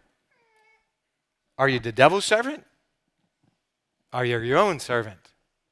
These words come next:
'Cause there's not really many more options. Jesus wanted the disciples, and he wanted us to know through the disciples writing these words down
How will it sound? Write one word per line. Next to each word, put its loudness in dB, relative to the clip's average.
'Cause -14
there's -10
not 4
really 4
many -8
more -4
options. -2
Jesus 2
wanted 4
the 2
disciples, 2
and -12
he -4
wanted 0
us 2
to -10
know 0
through -2
the 2
disciples 2
writing 4
these -8
words -4
down 2